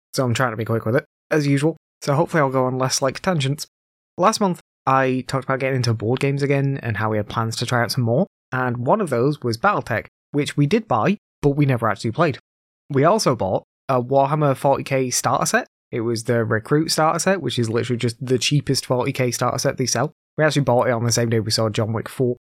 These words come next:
So we took that home and I built it, and I quite liked building the Space Marines, but you also get Necrons in it, and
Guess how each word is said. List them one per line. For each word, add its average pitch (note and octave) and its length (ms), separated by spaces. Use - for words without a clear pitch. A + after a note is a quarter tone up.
So D3 200
we D3+ 100
took E3+ 160
that D#3+ 160
home D3 380
and A2+ 240
I G#2+ 100
built B2+ 300
it, - 200
and C3+ 260
I B2+ 100
quite F3 240
liked D3+ 420
building C3+ 400
the A#2+ 140
Space D3+ 360
Marines, E3+ 380
but C3 140
you C3+ 80
also D3 180
get C#3 160
Necrons E3+ 500
in G3+ 120
it, A3+ 180
and A#2+ 240